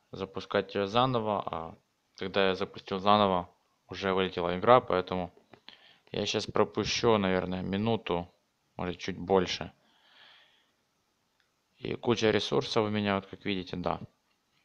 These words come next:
Пропустил я минуту боя примерно, и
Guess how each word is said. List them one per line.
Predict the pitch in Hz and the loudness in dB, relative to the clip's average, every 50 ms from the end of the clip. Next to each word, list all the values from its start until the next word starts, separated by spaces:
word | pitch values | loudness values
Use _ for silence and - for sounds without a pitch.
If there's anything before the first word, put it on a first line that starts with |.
| _ _ _ _ - | _ _ _ _ -6
Пропустил | - 92 87 - - 92 - - - - 101 92 90 | -4 -4 -4 -4 -6 -10 -10 -8 -4 -2 0 0 0
я | 85 82 80 - - _ _ _ _ _ _ _ _ _ _ _ _ _ _ _ _ _ _ _ _ _ _ _ _ _ _ _ _ - | -2 -4 -6 -8 -12 _ _ _ _ _ _ _ _ _ _ _ _ _ _ _ _ _ _ _ _ _ _ _ _ _ _ _ _ -4
минуту | 113 110 104 98 - - 104 | 0 2 2 2 2 0 0
боя | 113 139 143 127 113 | 6 8 8 8 8
примерно, | - 113 113 110 107 104 98 101 98 95 | 6 4 2 4 2 2 2 2 2 0
и | 95 - - - 104 101 101 98 98 98 | 0 -2 -4 -4 -2 -2 0 -2 -2 -4